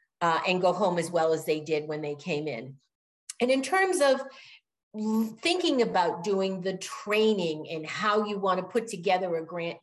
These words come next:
things you might want to think about in terms of being creative, there are really endless opportunities.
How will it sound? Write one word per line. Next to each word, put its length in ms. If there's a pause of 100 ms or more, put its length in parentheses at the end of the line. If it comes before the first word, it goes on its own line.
(140)
things 260
you 80
might 180
want 220
to 60
think 240
about 260
in 60
terms 280
of 80
being 220
creative, 680 (420)
there 300
are 240
really 400
endless 440
opportunities. 1000